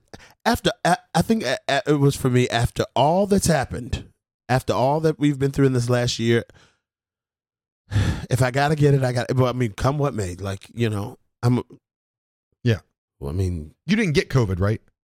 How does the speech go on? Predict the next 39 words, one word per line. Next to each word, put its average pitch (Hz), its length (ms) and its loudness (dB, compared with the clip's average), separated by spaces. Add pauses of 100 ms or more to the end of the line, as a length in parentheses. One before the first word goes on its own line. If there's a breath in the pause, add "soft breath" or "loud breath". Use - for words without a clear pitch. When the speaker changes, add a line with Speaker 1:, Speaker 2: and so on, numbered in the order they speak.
(340)
Speaker 1:
I 117 120 2
had 143 220 -2
it. 90 180 -14
Yeah. 143 220 -10
Speaker 2:
Yeah, 139 100 4
you 123 120 4
had 120 200 2
it. 73 180 -14
Speaker 1:
I 123 60 -10
had 139 200 -10
it. 127 80 -8
Speaker 2:
What 233 140 0
were 233 80 -2
your 170 160 2
symptoms? 78 460 -6
Speaker 1:
I 147 140 2
got 143 200 0
it 117 100 -12
the 107 100 -10
first 240 400 0
week 202 160 -4
of 196 60 -6
January. 98 640 -4 (240)
Speaker 2:
See, 127 380 0 (1160)
I, 104 120 -8 (100)
y-, 123 380 -10
you 127 240 0
hear 131 180 4
that 104 160 -2
more 117 320 0
and 117 120 0
more. 90 360 0
I 139 160 2
think 143 220 -2
I 110 100 0
had 110 100 2
it 98 120 -2
in 92 100 -6
February. 78 580 -2